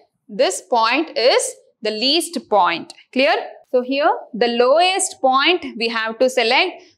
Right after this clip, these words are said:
the highest boundary, that means higher envelope, and the lowest point. The lowest point is,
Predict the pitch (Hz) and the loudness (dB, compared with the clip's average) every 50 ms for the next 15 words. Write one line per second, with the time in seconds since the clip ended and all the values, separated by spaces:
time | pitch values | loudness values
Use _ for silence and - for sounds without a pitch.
0 | _ - 196 196 233 240 233 240 247 240 247 262 277 320 359 392 403 392 - 262 | _ -4 0 2 2 2 2 0 0 0 0 0 2 2 2 2 0 -2 -4 -4
1 | 214 208 233 226 226 233 226 233 254 254 226 233 226 226 254 269 320 403 494 - | 0 2 2 2 2 2 2 0 0 2 2 0 0 0 0 0 0 0 0 -4
2 | - - _ _ _ - - 254 247 247 247 285 330 381 427 427 415 427 - - | -6 -12 _ _ _ -6 -4 -2 -2 0 2 2 4 4 2 2 0 -4 -10 -18
3 | - - _ _ - - 226 233 233 233 240 247 262 294 349 427 - - - - | -20 -20 _ _ -6 -4 -2 -2 0 0 2 2 4 4 2 2 -2 -4 -12 -10
4 | - - 240 247 254 277 330 403 415 - - - - - 208 226 247 254 247 233 | -4 -2 -2 0 2 2 0 0 -2 -4 -10 -18 -8 -4 0 0 2 2 2 2
5 | 240 269 311 359 370 359 381 403 392 - - - 247 233 220 214 214 214 214 190 | 2 4 4 4 4 2 0 -2 -4 -6 -6 -2 0 0 2 0 0 -2 -2 -2
6 | 220 220 220 240 269 302 349 - - - 311 285 285 285 277 - 320 392 508 571 | -2 0 2 2 4 4 2 0 -2 -2 0 0 0 0 0 0 2 2 2 2
7 | 571 - | 0 -2